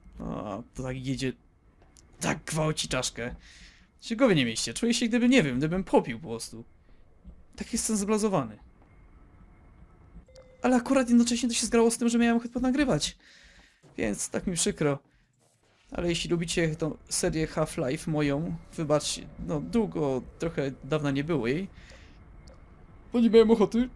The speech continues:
nagrywać jej. Ale teraz będzie. O!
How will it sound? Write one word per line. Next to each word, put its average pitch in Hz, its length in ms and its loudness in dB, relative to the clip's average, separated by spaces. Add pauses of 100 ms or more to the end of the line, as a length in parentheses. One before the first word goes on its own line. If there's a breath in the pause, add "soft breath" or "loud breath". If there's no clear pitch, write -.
nagrywać 202 460 2
jej. 233 120 -2 (1120)
Ale 185 100 -2
teraz 175 160 2
będzie. 143 360 -2 (160)
O! 156 200 4